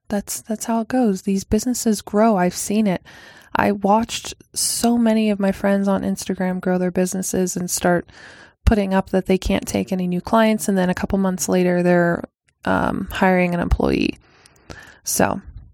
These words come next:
it's possible, you guys. I have so much faith in you guys, and I know you can do it. If you have any questions that I didn't really hit in this episode, I can do another episode, part two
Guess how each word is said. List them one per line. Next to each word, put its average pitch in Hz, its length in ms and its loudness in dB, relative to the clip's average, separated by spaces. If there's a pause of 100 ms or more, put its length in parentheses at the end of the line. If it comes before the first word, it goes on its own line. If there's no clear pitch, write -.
(380)
it's - 120 -4
possible, - 440 0
you - 120 -4
guys. - 480 -4
I 214 80 2
have 208 200 4
so - 160 2
much 208 240 -2
faith 196 280 0
in 202 100 -2
you 196 120 -2
guys, 202 460 2
and 190 100 0
I 185 100 0
know 185 200 0
you 185 200 2
can 185 200 -6
do 180 240 0
it. 180 240 2 (260)
If - 180 -6
you 202 140 4
have 202 520 -2 (100)
any 233 260 -2
questions 220 880 2
that 196 260 2
I 202 120 2
didn't 196 360 -2
really 196 260 0
hit - 360 2
in 190 180 -4
this 190 400 -2
episode, 247 680 2 (580)
I 196 60 0
can 208 180 0
do 202 300 4
another 196 360 2
episode, 190 800 0 (200)
part - 260 -2
two 190 720 2